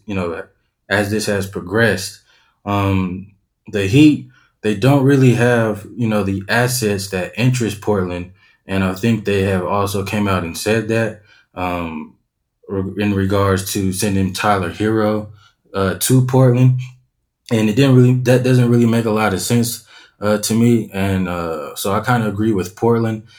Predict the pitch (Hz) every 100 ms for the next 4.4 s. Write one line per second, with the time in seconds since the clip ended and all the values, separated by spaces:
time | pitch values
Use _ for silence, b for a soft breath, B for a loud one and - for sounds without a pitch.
0 | B - 107 110 107 110 107 98 - 107
1 | 101 92 101 98 95 107 98 110 104 101
2 | 104 107 101 117 120 113 107 113 98 90
3 | 82 - 113 113 104 113 113 113 117 113
4 | 110 123 123